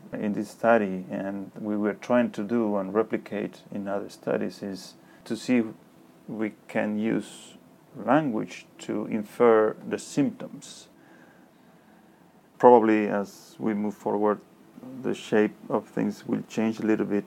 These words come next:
but I'm, I'm com-, completely convinced that we can use this approach and similar approaches to change dramatically how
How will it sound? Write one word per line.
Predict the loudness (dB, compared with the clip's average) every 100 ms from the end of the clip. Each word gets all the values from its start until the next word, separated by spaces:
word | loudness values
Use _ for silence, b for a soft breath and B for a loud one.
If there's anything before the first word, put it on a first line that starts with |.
| -6
but | -4 -4 -4
I'm, | -4 -4 -6 -10 -10 -10 -14 -16 -20 -12
I'm | -10
com-, | -4 -6 -4
completely | -8 0 0 0
convinced | -4 -4 -4 -6 -10
that | -12 -12 -18 -20 B B B B -20 -20 -20 -8
we | -4 0
can | 2 2
use | 2 0 -4
this | -4 -2 -4
approach | -2 0 2 0 -8 -6
and | -6
similar | -6 0 4 6 6 6 4 -2 -8
approaches | -2 -2 -2 -4 -8 -8 -12 -20 B B B B B -20 -20 -6
to | -6
change | -2 -2 -2 -2 -8
dramatically | -2 2 2 0 -6 -6 -6
how | -4 -2 -2 -4